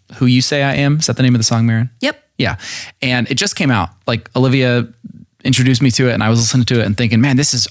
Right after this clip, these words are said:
Speaker 1: awesome. I would love to find a, it would be so cool to have a service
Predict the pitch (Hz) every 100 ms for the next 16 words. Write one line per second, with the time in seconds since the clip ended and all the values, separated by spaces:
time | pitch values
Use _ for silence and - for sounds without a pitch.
0 | - 135 135 113 107 117 131 113 127 131
1 | 123 117 127 113 110 101 - - - _
2 | 101 104 98 95 - _ _ _ _ -
3 | 127 135 175 - 165 139 117 - 143 120
4 | 113 107 -